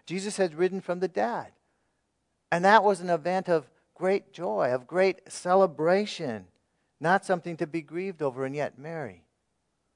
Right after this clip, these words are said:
Mary did not yet understand what had happened. She was still thinking that someone had stolen the body. And then suddenly, Jesus appeared.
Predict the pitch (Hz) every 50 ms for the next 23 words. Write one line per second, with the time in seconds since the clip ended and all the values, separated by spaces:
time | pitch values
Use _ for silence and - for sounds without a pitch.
0 | _ _ _ _ 127 131 135 131 131 131 117 131 123 120 113 - - 127 123 110
1 | - - 120 117 117 110 110 107 - - _ 131 127 120 110 101 95 104 104 101
2 | 107 98 - - 123 117 107 _ _ 98 92 87 82 - - 131 131 135 123 -
3 | - 160 147 143 _ - 160 160 - - 135 127 127 - _ _ _ _ _ 143
4 | 143 - - - 165 165 170 175 175 160 165 160 - - - 151 151 156 156 156
5 | 156 123 143 139 139 139 135 107 90 _ _ _ _ _ _ _ _ _ _ _
6 | _ _ _ _ _ _ _ _ _ _ _ _ _ _ _ _ _ _ 139 147
7 | 170 180 165 - - 180 185 170 151 139 131 123 127 135 123 _ _ _ _ _
8 | _ _ _ _ _ _ _ _ - 143 151 143 131 147 135 - 110 _ - -
9 | 101 90 85 _